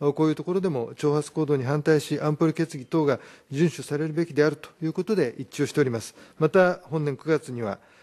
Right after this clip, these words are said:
あ、ロシア、あるいは十月には、あ、中国の六者会合主席代表との間で意見交換を行いまして、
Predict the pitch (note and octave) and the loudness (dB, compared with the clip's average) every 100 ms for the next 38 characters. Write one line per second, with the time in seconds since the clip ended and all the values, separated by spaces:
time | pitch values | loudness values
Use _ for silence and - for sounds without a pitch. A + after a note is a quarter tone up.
0 | _ - B2 B2 B2+ C3 G2 - - _ | _ -6 -4 -2 -4 -6 -8 -12 -20 _
1 | C#3 D#3+ G3 D3 C3 B2 C#3 B2 D3+ F3 | -2 2 4 4 2 0 0 0 -2 0
2 | D#3+ B2+ C3 B2+ C#3 B2+ A2+ C#3+ D3+ C3 | 0 0 -4 -4 -2 -2 -2 0 0 0
3 | C3+ C3 C#3+ C#3+ C3+ B2 - C3 C3 C3+ | -2 0 -2 -2 -2 -4 -4 -4 0 -2
4 | B2 B2+ B2+ B2+ C#3+ E3+ E3 C#3 C3 C#3+ | -2 -6 -6 -4 0 2 4 2 0 0
5 | B2+ C#3 - A#2+ D3+ D#3+ E3+ E3 - G#2 | 4 2 2 -2 2 2 2 0 -2 -6